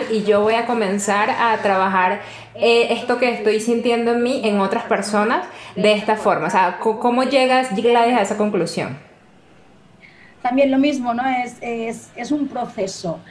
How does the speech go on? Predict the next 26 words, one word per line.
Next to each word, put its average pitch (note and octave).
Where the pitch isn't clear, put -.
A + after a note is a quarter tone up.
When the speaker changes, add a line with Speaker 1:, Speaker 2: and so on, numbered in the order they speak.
Speaker 2:
Eh, A3+
yo C4+
creo D4+
que G4+
el -
principal E4
error D4
que -
cometí A#3+
en A3+
montar G#3
mi A3+
primera G3+
empresa F#3
es -
que C4
monté A#3
el C#4
negocio C4
pensando A3+
en A3+
lo G3
que F#3+
se F#3+
me F3+
da G3